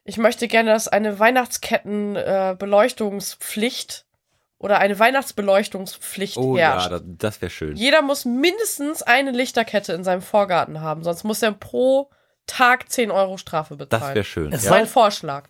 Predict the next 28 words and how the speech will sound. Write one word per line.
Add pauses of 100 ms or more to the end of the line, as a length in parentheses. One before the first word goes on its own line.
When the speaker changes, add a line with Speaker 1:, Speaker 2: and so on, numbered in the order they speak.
(120)
Speaker 2:
Mhm.
Speaker 3:
Ähm, (840)
das
kann
man
machen.
Ich
bin
da
selbstverständlich
auch
für. (240)
Allerdings
sollte
damit (160)
so (440)
wie (520)
die
Tafeln
eine
Art
Weihnachtsbeleuchtungsausgabe
eingerichtet
werden,
Speaker 2:
Mhm. (180)
Speaker 3:
an
der
sich